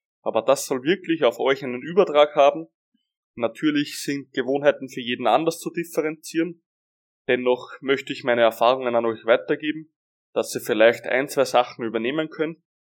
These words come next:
und gleichzeitig dadurch stärker werdet. Also, wie gesagt, liegt mir das Thema sehr am Herzen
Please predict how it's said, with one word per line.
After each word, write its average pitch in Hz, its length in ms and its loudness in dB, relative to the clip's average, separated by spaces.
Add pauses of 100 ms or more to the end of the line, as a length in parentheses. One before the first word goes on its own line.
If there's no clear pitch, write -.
(420)
und 113 640 -10
gleichzeitig 127 520 0
dadurch 135 240 -4
stärker - 440 2
werdet. 107 460 0 (600)
Also, 117 460 -2 (320)
wie 127 180 -10
gesagt, 135 440 2 (460)
liegt 147 220 -10
mir 139 80 -4
das 123 180 0
Thema 135 240 -2
sehr 123 160 -2
am 117 60 -8
Herzen 147 500 -2